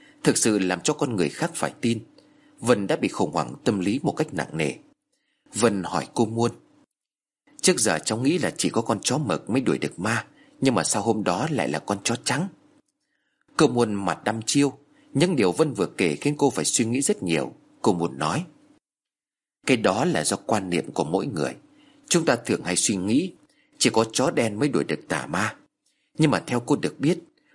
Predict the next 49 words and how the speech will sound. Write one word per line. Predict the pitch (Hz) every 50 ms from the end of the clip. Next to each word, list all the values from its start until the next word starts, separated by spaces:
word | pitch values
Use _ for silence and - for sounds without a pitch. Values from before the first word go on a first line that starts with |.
| -
một | - 123 120 -
quan | 165 165 147
niệm | 120 92 - -
khác | - 151 180 190 -
thì | - 208 - -
chó | - 123 139 -
trắng | - 123 123 170 185
là | - -
hiện | - 95 87 - -
thân | - 123 120 110
của | - - - -
sứ | - - 170
giả | 170 - 80 -
địa | - - 69 -
ngục. | 69 76 69 62 - - _ _ _ _ _ _ _ _ _ _ -
Linh | - 165 160 135
hồn | 110 92 82 87
người | 90 87 80
khi | 80 - 135
mới | 107 95 101 110 -
chết | - - 190 196 -
sẽ | - - - -
lang | 131 117 113 101 98 -
thang | 113 107 98
vô | 98 107 101 95
định. | - 80 76 - - - _ _ _ _ _ _ _ _ _ _ _ -
Con | - 123 117
chó | - 123 123
trắng | 123 - 113 104 120
sẽ | - - 156
dẫn | 147 160 - 156 120
đường | 101 76 69 139
xuống | - - 117 120
cõi | - 127 120 - -
âm | 113 117 113 104 -
cho | - 113 101
những | 110 143 151 131
linh | 123 104 -
hồn | - 76 64 67 64
đó. | 65 76 101 147 185 - _ _ _ _ _ _ _ _ _ _ _ _ -
Đồng | 120 117 107 101 92
thời | 107 104 98 95
với | 90 143 160
những | 175 170 151
linh | 151 151 131
hồn | 113 92 87 78 78 76
đầy | 82 - -
oán | - 113 175 170
hận, | 101 85 71